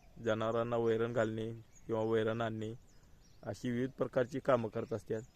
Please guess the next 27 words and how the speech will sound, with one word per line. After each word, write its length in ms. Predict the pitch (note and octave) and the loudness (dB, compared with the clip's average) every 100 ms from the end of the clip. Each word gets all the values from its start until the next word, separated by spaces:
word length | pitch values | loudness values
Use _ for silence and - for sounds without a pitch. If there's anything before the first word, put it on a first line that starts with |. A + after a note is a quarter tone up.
| - - - D#3+ | -20 -20 -2 4
तर 100 | D#3 | 6
मंडळी, 380 | D#3+ C#3+ D#3 D#3 | 6 6 8 8
मी 120 | D#3+ | 4
आता 200 | D#3+ D3+ | 4 6
या 140 | D3+ D3+ | 6 6
शेताजवळ 520 | D3 - C3+ C#3+ D3 | 4 6 6 8 8
आलोय 240 | B2 A2+ F3+ - - - - - - - - - - - - - - | 6 4 -2 -10 -20 -20 -20 -20 -20 -20 -20 -20 -20 -20 -20 -16 -6
आणि 140 | B2+ | -4
इथं 200 | A#2+ C#3 | -2 2
आंब्याची 480 | C3+ B2+ B2 C3 C#3 | 4 4 4 2 2
पण 240 | C#3+ D3 C#3+ | -2 -2 0
भरपूर 360 | B2+ A#2 C3 | 0 0 0
झाडी 280 | C3+ C3 B2 | 6 6 6
मला 220 | C3 A#2+ | 6 4
दिसत 340 | B2 B2 A2 G#2+ | 4 0 -2 0
आहेत 1200 | A2+ - - - - - - - - - - - | 0 -2 -16 -20 -20 -20 -20 -20 -20 -20 -20 -10
आणि 160 | A#2 A#2 | -2 2
या 80 | |
ठिकाणी 400 | A#2 C3 - B2+ | 2 0 0 2
आता 320 | B2 - B2 C3 B2+ - - - - - - - - - - - - - - - - - - - - - - - | 2 4 4 4 -2 -14 -20 -20 -20 -20 -20 -20 -20 -20 -20 -18 -18 -18 -16 -12 -12 -12 -20 -20 -18 -16 -16 -8
हे 100 | B2+ | -6
शाळूचं 520 | A#2+ C#3 B2 A#2+ - D3 | 2 6 8 6 4 0
पीक 260 | D#3 C3 | 2 -2
दिसतंय 400 | C3 - - A#2 C3+ - - - - - - - - - - | -2 0 4 4 2 -12 -20 -20 -20 -20 -20 -20 -20 -20 -12
आणि 220 | A2+ A#2+ B2 | -6 -4 0
मी 120 | C#3 | 2
आता 220 | C3+ D3+ | 4 4